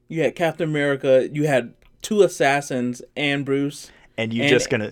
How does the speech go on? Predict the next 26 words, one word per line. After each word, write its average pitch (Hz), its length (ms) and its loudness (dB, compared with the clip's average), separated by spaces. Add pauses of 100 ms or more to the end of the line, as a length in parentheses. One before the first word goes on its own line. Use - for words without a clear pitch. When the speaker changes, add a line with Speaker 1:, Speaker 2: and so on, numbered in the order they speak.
(160)
Speaker 2:
you 117 100 -6
Speaker 1:
I, - 20 -4
Speaker 2:
just 131 200 0
Speaker 1:
I - 40 -4
Speaker 2:
gonna 113 80 2
Speaker 1:
think 104 100 0
Speaker 2:
sneak 110 480 -6
in. 90 160 -6
Speaker 1:
was 139 140 -8
Ant-Man 160 440 -8
in 156 200 -10
at 143 200 -14
that 131 140 -10
part? 143 280 -12
I 135 100 -4
don't 135 120 -4
know. 123 120 -6
I 120 100 -10
can't 135 160 -6
remember. 123 380 -10
Speaker 2:
It's 117 200 -6
just - 280 -6
so 95 280 -2
silly 82 420 -8
to 82 80 -12
me. 82 240 -14